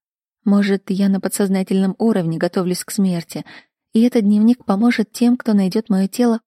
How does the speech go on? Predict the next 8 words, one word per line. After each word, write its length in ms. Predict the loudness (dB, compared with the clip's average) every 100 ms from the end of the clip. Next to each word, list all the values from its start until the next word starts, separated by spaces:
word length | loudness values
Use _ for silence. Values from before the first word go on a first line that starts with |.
| _
понять, 460 | -2 2 4 2 0
почему 320 | -8 -2 -2
я 100 | -2
так 160 | -4 -10
поступила. 680 | -10 -6 -6 -6 -6 -8 -12 _ _ _ _ _ _ _ _
Но 140 | -2 -2
сказать 400 | 0 -2 -2 -2
по-честному, 640 | -4 -2 -4 -2 -6 -8